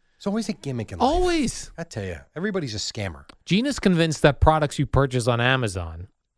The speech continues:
Speaker 2: are the cheaper version of their products.
Speaker 1: Might
Speaker 2: Like, if
Speaker 1: be.
Speaker 2: you
Speaker 1: It
Speaker 2: buy a, a Mister Coffee coffee maker,
Speaker 1: It might be.
Speaker 2: they have a cheaper version that they sell to Amazon.
Speaker 1: Would you be surprised?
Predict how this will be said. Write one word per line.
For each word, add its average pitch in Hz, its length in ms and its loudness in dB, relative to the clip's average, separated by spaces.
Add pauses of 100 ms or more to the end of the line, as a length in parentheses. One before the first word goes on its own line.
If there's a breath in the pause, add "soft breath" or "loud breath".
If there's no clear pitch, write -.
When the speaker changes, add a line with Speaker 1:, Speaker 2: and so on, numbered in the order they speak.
(540)
Speaker 2:
are 113 240 2
the 107 120 -2
cheaper 120 400 0
version 104 440 -2
of 90 60 -6
their 95 120 -4
products. 92 380 -4
Speaker 1:
Might 208 80 2
Speaker 2:
Like, 123 140 2
if 120 60 2
Speaker 1:
be. 131 60 0
Speaker 2:
you 143 80 2
Speaker 1:
It 123 40 -2
Speaker 2:
buy 127 220 4
a, 117 360 0
a 120 120 -2
Mister 120 400 0
Coffee 117 420 0
coffee 113 360 -2
maker, 92 380 -6
Speaker 1:
It 165 60 -6
might 185 260 -4
be. 180 120 -4
Speaker 2:
they 135 140 4
have 123 220 2
a 117 100 0
cheaper 139 540 0
version 113 500 0
that 101 160 -2
they 104 100 0
sell 104 280 0
to 104 80 0
Amazon. 98 400 -4
Speaker 1:
Would 113 120 -2
you 117 60 -8
be 143 80 -6
surprised? 147 640 -4